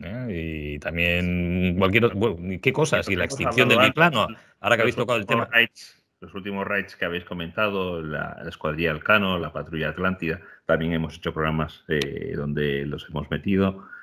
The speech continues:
Speaker 2: eh, sobre la Copa Schneider, eh, y, y la, y el cine también hay una película increíble, eh, que no está, no está Manuel con nosotros hoy, pero bueno,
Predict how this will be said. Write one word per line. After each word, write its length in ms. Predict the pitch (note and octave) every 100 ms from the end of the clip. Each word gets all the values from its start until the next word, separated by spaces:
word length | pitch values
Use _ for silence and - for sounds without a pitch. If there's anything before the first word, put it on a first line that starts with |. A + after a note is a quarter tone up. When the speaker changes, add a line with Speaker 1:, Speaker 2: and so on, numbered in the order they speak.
| - - - -
Speaker 2:
eh, 240 | D#2+ D#2
sobre 260 | - E2+ D#2
la 120 | D#2
Copa 220 | F#2+ F2
Schneider, 460 | - F2+ E2+ E2+ D#2+ D#2+
eh, 640 | D#2+ D#2 D2+ G#1 G#1 - E2+
y, 480 | D#2+ D2+ D2+ - C#2
y 60 | D#2+
la, 640 | D2 C#2+ C#2+ C2+ - - _ _ - - _ - _ _ _ _ _ -
y 100 | F2
el 100 | D#2+
cine 420 | - A#2 F#2+ E2+
también 480 | D#2 D#2 E2+ E2 D#2+
hay 140 | E2
una 160 | E2 D#2
película 400 | E2 D#2 D2+ D2+
increíble, 800 | D2+ D#2+ F2 A2 G2+ G2+ G2+ - D#2
eh, 220 | D#2 D#2
que 80 | D#2+
no 80 | D#2+
está, 220 | D#2+ C#2+ A1 D2
no 60 |
está 120 | - E2
Manuel 360 | D#2+ E2 E2
con 180 | E2 D#2+
nosotros 400 | D#2+ F#2+ E2 E2
hoy, 260 | A2+ A2+ A2+
pero 260 | E2 D#2
bueno, 240 | E2 F2+